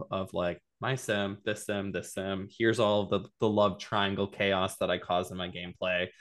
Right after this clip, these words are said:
Um, we also have, like, pets. That was something that just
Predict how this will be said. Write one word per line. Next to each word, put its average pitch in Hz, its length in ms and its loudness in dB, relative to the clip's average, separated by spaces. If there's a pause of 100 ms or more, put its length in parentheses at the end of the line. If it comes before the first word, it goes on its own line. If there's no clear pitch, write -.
(360)
Um, 98 360 4 (100)
we 120 160 6
also 117 300 4
have, 107 260 2
like, - 220 -4
pets. - 560 2
That 131 180 6
was 135 100 4
something 135 520 0
that 104 180 6
just - 260 -4